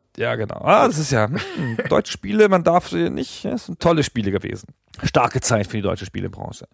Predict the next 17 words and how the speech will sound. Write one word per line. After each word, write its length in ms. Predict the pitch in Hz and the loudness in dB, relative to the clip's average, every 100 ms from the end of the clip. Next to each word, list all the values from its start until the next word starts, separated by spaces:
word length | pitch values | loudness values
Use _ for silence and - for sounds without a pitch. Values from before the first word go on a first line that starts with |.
| _ - | _ 0
Alles 280 | 156 151 | 4 4
war 120 | 127 113 | 4 2
früher 220 | 113 87 | 2 2
besser, 340 | 87 - - | -2 -8 -10
wie 100 | 95 | -10
immer. 220 | 90 87 - _ - - | -8 -10 -12 _ -18 -4
<laughs> 1040 | 156 131 135 143 139 131 - - _ _ - | -4 -2 -4 -6 -8 -12 -14 -20 _ _ 4
Deutscher 320 | 147 147 131 | 4 6 2
wird's 180 | - 214 | 4 2
jetzt 140 | 175 | 2
nicht 140 | 170 | 0
mehr. 320 | 151 147 143 147 | 4 4 4 0
Jetzt 200 | 120 - | -8 -4
nehmen 140 | 123 | 0
wir 80 | 120 | 2
mal 320 | 117 113 113 | 4 6 4
den 280 | 110 110 | 2 -2